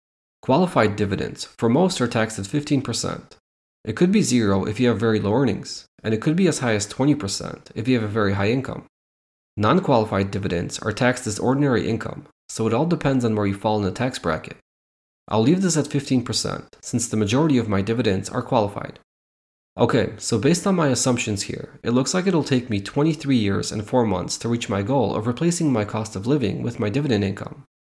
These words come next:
That actually doesn't sound too bad, given my low dividend yield. If I factor in taxes on my dividend income, it'll take about two and a half years longer.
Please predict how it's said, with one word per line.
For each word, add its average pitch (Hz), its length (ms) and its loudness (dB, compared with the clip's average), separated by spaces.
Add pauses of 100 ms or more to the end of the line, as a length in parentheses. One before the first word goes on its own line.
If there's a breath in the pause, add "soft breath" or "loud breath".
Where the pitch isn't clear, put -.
(420)
That 110 120 4
actually 175 320 2
doesn't 170 240 0
sound 123 280 2
too 117 120 -2
bad, 101 480 -2
given 127 200 0
my 110 140 4
low 117 220 2
dividend 120 400 0
yield. - 300 -10 (580)
If 107 180 -4
I 104 100 6
factor 156 460 0
in 127 80 2
taxes 117 420 -2
on 101 80 0
my 92 120 0
dividend 123 340 2
income, - 480 -6
it'll 120 160 2
take 190 220 0
about 170 260 2
two 147 140 -2
and 127 100 2
a - 20 2
half 117 240 -2
years 101 200 -2
longer. 123 400 -2